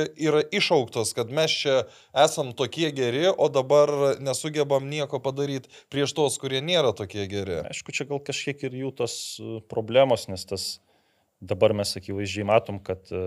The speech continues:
Speaker 2: jeigu Žalgiris ir nepateks į grupės Konferencijų lygos, nu, tai nebus labai didelis nusivylimas įvertinus prieš tai, ką jie žaidė. Nu, mano nuomonė,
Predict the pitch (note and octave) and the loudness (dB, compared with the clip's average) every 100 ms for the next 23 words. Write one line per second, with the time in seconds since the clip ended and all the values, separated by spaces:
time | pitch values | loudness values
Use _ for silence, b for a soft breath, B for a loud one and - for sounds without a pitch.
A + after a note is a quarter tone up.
0 | F2+ F2+ G2 F#2 G2 G2+ G2 F#2 F#2+ F2+ | -6 -6 -6 -6 2 4 4 -2 -10 -10
1 | G2 F#2 F#2+ - G#2 - F2 G2 F#2+ G2 | -10 -10 -6 -4 -4 -8 -10 -8 -2 -2
2 | - F#2 - G2+ G2 - G2 G#2 G#2+ - | -4 -12 -8 -8 -8 -10 -10 -4 -4 -6
3 | b b b _ A#2+ - E3 E3 F3 G#3+ | b b b _ -10 -4 -2 -4 -6 -2
4 | D4+ - B2+ G#2+ G#2 A2+ G#2+ G2 F#2 - | 0 4 4 4 0 0 0 -2 -4 -6
5 | G#2+ G2 F#2+ F#2+ F#2+ A#2 A#2 G#2 G#2+ G#2+ | -6 -6 -8 -6 -4 -2 -2 4 4 4
6 | G#2+ G#2 - G#2 - G2 - G2 F#2+ D#3+ | 0 -12 -10 -10 -8 -10 -2 0 2 2
7 | D3+ G2+ E2+ E2+ F#2+ A#2 G2+ F#2 E2 - | 2 0 -4 -6 -8 -6 -4 -6 -10 -18
8 | _ _ _ _ G#2 A2 G2+ A2 G#2 F2 | _ _ _ _ -2 0 0 0 0 -4
9 | F2 | -12